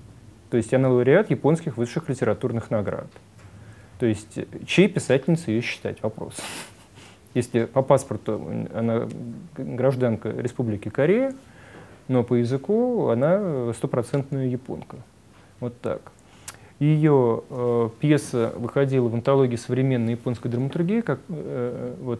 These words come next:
«Рыбный праздник». Э, именно т-, вот та пьеса, которая завоевала премию Кисида. Э, также на русский язык, на русском языке выходил её роман «Золотая лихорадка», как раз вот в издательстве «Гиперион»,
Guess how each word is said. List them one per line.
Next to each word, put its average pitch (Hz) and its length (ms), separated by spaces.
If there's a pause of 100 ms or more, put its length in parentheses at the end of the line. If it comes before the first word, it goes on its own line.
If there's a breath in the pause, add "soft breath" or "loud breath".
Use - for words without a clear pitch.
(120)
«Рыбный 123 340
праздник». 120 500 (540 loud breath)
Э, 117 580 (400 loud breath)
именно 127 260
т-, - 140
вот 131 140
та 135 100
пьеса, 175 280
которая 123 260
завоевала 120 320
премию 120 320
Кисида. 113 500 (640 loud breath)
Э, 120 540
также 127 320
на 127 120
русский 131 240
язык, 123 240 (120)
на 139 240
русском 131 260
языке 127 400
выходил 127 500
её 117 120
роман 123 280
«Золотая 117 380
лихорадка», 160 560
как - 180
раз 120 200
вот 113 100
в 117 40
издательстве 113 500
«Гиперион», 113 580